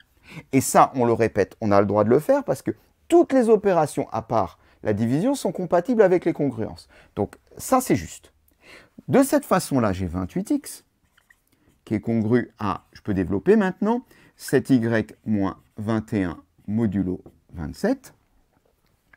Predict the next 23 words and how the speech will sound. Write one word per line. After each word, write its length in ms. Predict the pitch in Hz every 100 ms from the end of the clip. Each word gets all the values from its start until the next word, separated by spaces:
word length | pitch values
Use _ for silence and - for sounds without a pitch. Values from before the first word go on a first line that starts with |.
| _
Et 160 | 190 190
c'est 260 | - 180
là, 380 | 147 135 123 - -
maintenant, 680 | 107 147 160 143 123 110 - - - _
que 180 | 262
je 140 | 233 185
vais 280 | 147 127 -
enlever 680 | - 147 139 131 120 123 110 - - _
autant 480 | 480 262 269 240 208
de 140 | 175
fois 340 | 147 - 147
vingt-sept 460 | 120 120 117 117 -
x 180 | 107 -
que 140 | 180
je 120 | 127
veux. 380 | 113 95 107 117 - - -
On 120 | 180
n'ira 300 | 196 156 131
pas 140 | 113
loin. 300 | 104 95 135 - - -
On 160 | 160
enlèvera 460 | 214 220 208 175 160
seulement 380 | - 143 110